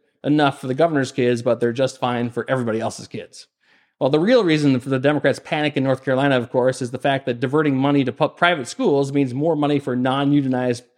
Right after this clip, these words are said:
private school teachers and less money for public school teachers and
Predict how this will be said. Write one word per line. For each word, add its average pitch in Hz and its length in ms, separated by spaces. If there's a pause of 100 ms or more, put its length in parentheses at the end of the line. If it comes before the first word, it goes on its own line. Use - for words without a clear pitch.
(260)
private 139 280
school 240 240
teachers 127 480 (180)
and 143 180
less 226 200
money 139 240
for 139 180
public 143 360
school 131 280
teachers 180 400
and 147 280